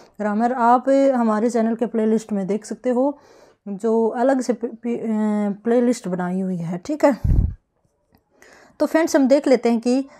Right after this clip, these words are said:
जो gerund है उससे पहले हमें पता होना चाहिए कि वर्ब क्या होती है और वर्ब और gerund में क्या डिफरेंस होता है। तो फ्रेंड्स यहाँ पे वर्ब है उसकी डेफिनेशन लिखी गई है, verb is a word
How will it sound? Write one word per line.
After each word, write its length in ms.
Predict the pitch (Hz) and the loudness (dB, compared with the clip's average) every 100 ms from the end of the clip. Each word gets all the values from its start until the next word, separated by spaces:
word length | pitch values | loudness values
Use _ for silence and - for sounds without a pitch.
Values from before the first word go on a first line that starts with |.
| _ 196 | _ -2
जो 140 | 247 | 0
gerund 400 | 214 269 339 349 | 2 4 4 4
है 100 | 269 | 4
उससे 260 | 277 - 294 | 2 0 0
पहले 240 | 277 269 | 4 4
हमें 220 | 240 240 | 4 2
पता 220 | 233 240 | 0 2
होना 220 | 254 226 220 | 2 2 0
चाहिए 220 | 233 220 | 0 -2
कि 100 | 240 | -2
वर्ब 360 | 208 269 240 - | 2 2 2 0
क्या 100 | 208 | 0
होती 260 | 208 233 | 0 0
है 160 | 220 233 | 0 2
और 180 | 247 214 | 2 2
वर्ब 340 | 190 254 320 | 2 2 4
और 220 | 302 247 | 4 2
gerund 360 | 202 226 226 214 | 4 2 2 2
में 200 | 214 247 | 0 -2
क्या 340 | 240 269 302 370 - - - - | 2 4 4 0 -12 -20 -20 -2
डिफरेंस 420 | 214 240 220 220 | 0 2 2 2
होता 220 | 208 190 208 | -2 -2 0
है। 160 | 202 | 0
तो 120 | 190 | 0
फ्रेंड्स 360 | 247 262 269 - | -2 -2 -2 0
यहाँ 180 | 247 - | 0 2
पे 120 | 269 | 0
वर्ब 320 | 226 254 302 | 2 2 4
है 60 | 269 | 4
उसकी 280 | 240 - 226 | 2 0 0
डेफिनेशन 500 | 233 233 226 226 208 | 2 2 2 2 0
लिखी 220 | 208 220 | 0 2
गई 200 | 226 233 | 2 4
है, 200 | 240 277 - - - - - | 2 0 -6 -20 -20 -20 -6
verb 240 | 254 320 311 | 0 0 2
is 280 | 285 240 | -2 0
a 120 | - 226 190 | 0 -2 0
word 320 | 214 214 240 | 2 2 0